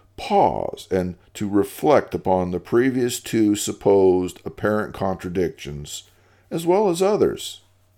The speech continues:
In looking at the last two examples and the various books and verses of the Bible which are presented, something very serious presents itself.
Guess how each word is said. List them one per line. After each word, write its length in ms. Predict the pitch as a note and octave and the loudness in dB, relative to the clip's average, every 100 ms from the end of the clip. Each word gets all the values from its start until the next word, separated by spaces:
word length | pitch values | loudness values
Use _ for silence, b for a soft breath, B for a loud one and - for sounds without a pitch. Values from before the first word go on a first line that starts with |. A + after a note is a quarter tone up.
| _ _ _ _ _ b b b b b b | _ _ _ _ _ b b b b b b
In 220 | - C#3 | 2 2
looking 440 | C#3+ F#3+ G#3 B2 G2 | 4 4 4 2 0
at 200 | F#2+ E2 | 0 2
the 80 | G2 | 2
last 500 | G2 G#2 C#3 D#3+ - | 6 8 8 6 0
two 160 | C#3+ | -2
examples 760 | C#3 C3 B2 A2 E2+ - A#1+ - | 0 0 0 0 -2 -6 -10 -8
and 220 | F#2+ F#2 | -6 -4
the 60 | |
various 500 | F2 F2+ A2 C3+ C#3 | -2 2 6 6 4
books 640 | G#2 F#2 A#2+ F2+ - - - | -2 2 4 4 2 -10 -8
and 180 | F2 F2+ | -8 -2
verses 640 | A#2+ B2 G#2+ - - - | 2 2 0 -8 -14 -10
of 140 | E2 | -8
the 80 | E2+ | -4
Bible 480 | F#2 A#2 F#2+ C#2+ C#2 | 2 6 6 4 -4
which 240 | E2 E2 | -6 -4
are 100 | G#2+ | -4
presented, 720 | A2 C3 B2+ C#3 G2+ - - - _ _ _ b b b b b | -2 -4 -2 -2 -2 -6 -12 -14 _ _ _ b b b b b
something 760 | b - - E4+ E4+ A3+ A#3 G#3+ _ _ | b -4 -4 -2 -4 -6 -8 -14 _ _
very 480 | - E2+ A#2 G#3+ D#4+ | -16 -2 0 2 0
serious 720 | - - G3+ E3 D#2+ D#2 E2+ | -2 0 4 6 6 2 -2
presents 560 | - - A#2+ D3+ C#3+ - | -6 -8 -4 -4 -4 -6
itself. 720 | D2 - C#2 A1 G1+ - - | -8 -6 -4 -4 -8 -16 -20